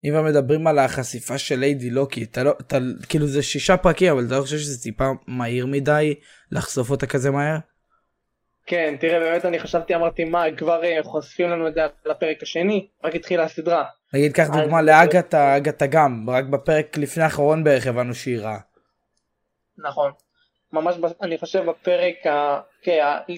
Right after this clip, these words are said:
Speaker 2: שתיים לפני האחרון, כאילו, בערך פרק שבע כזה, גילינו שהיא, אה, תפסה,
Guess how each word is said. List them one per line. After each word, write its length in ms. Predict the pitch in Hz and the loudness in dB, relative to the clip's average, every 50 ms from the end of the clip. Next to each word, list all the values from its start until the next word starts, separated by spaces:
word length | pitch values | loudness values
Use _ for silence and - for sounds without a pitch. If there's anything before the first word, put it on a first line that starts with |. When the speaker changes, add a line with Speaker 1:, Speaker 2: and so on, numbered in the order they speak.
| 180 240 _ _ | -14 -18 _ _
Speaker 2:
שתיים 320 | - - - 196 190 190 | -20 -6 -2 -2 0 0
לפני 220 | 185 175 - 185 175 | -2 -2 -2 0 0
האחרון, 760 | 170 170 165 156 151 - - 160 151 156 170 190 214 226 220 208 | 2 2 2 2 0 -2 -2 0 2 2 2 2 0 -2 -4 -4
כאילו, 500 | - 202 202 214 226 233 233 240 233 - - _ _ _ _ | -2 -2 0 0 0 0 0 0 -2 -4 -10 _ _ _ _
בערך 280 | 170 175 180 180 170 - | -2 0 2 2 0 -2
פרק 340 | - - 170 165 165 160 - | -2 -2 -2 -2 -2 -4 -6
שבע 300 | - - 175 175 190 196 | -4 -2 0 0 0 0
כזה, 300 | 190 202 196 190 202 202 | 0 -2 -2 0 -2 -2
גילינו 420 | 165 151 160 160 170 175 175 170 | -2 -2 -2 -2 -2 -2 -2 -4
שהיא, 300 | 160 - 156 151 151 147 151 - _ _ _ _ _ _ _ _ _ _ - | -4 -4 -2 -2 -2 -2 -4 -8 _ _ _ _ _ _ _ _ _ _ -2
אה, 400 | 160 151 151 151 147 147 147 147 151 147 _ _ _ _ _ _ _ _ _ _ _ _ _ _ _ _ | 0 2 2 2 2 2 2 0 -2 -6 _ _ _ _ _ _ _ _ _ _ _ _ _ _ _ _
תפסה, 500 | _ 151 143 - - - 175 165 165 165 | _ -8 -8 -8 -4 -2 0 2 2 0